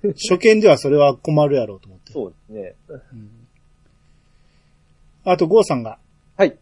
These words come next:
Speaker 1: えーっと、だから、コンバトラーブイ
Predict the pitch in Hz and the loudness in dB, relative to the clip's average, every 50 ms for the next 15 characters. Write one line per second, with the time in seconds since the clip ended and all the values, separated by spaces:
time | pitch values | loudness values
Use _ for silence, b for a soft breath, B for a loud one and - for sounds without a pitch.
0 | - 156 143 139 139 139 135 131 131 127 123 123 120 120 120 120 117 117 117 113 | -10 -8 -6 -6 -6 -6 -6 -6 -6 -6 -8 -8 -10 -10 -10 -10 -12 -12 -12 -14
1 | 113 110 113 113 107 - _ - 120 117 110 110 110 110 110 113 120 135 120 123 | -14 -14 -16 -18 -20 -20 _ -16 -14 -14 -14 -14 -14 -16 -14 -12 -10 -8 -8 -8
2 | 117 113 117 123 - - _ - - - 196 185 175 165 156 175 165 156 151 147 | -8 -10 -10 -12 -14 -14 _ -12 -8 -6 -4 -2 0 -2 0 0 0 0 0 0
3 | 156 156 147 131 120 117 113 110 127 - | -2 -4 -4 -4 -6 -8 -10 -14 -18 -20